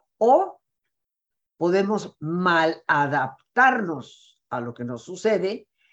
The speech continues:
y esto nos va a causar un tremendo desgaste,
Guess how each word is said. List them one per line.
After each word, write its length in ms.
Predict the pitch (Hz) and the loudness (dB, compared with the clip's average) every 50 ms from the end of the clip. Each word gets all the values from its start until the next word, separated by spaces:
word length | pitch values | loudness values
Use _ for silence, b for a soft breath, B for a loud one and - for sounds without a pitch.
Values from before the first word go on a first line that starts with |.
| _ _ - | _ _ -6
y 160 | 156 180 190 | -2 0 0
esto 240 | 185 185 - 233 220 | 0 0 0 -2 -2
nos 200 | 185 165 123 120 | -2 -2 -4 -4
va 140 | 139 135 139 | -4 -4 -4
a 80 | 131 | -4
causar 540 | - 151 165 165 139 - 170 147 151 156 160 | -4 -4 -4 -4 -2 -2 -2 0 0 0 -2
un 320 | 175 165 165 165 165 147 - | -2 -4 -6 -6 -6 -6 -4
tremendo 760 | 156 147 151 147 151 165 175 180 175 180 180 170 175 170 | -4 -4 -2 -2 -2 -2 -2 -2 -2 -2 -4 -4 -4 -4
desgaste, 880 | 151 147 135 - 131 123 156 160 170 - - - - _ - 92 - | -4 -6 -8 -10 -8 -4 -2 -2 -2 -4 -6 -10 -18 _ -18 -18 -18